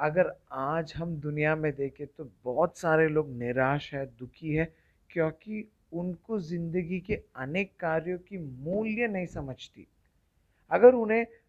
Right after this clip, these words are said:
उन सभी कार्यों की मूल्य अगर उन्हें समझ आती, तो वो कभी दुखी नहीं रहते, कभी निराशा में नहीं रहते।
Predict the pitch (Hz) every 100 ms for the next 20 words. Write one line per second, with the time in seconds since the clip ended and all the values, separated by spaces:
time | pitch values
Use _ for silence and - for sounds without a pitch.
0 | _ _ 214 247 - 202 196 254 - 208
1 | 190 190 185 - 196 190 190 180 - 170
2 | 165 185 214 208 175 151 180 180 180 185
3 | - - 175 202 180 175 165 214 208 -
4 | 247 262 262 233 262 190 180 - 247 262
5 | 262 220 170 151 151 190 208 190 175 175
6 | 185 - 202 220 226 220 220 165 123 110
7 | 104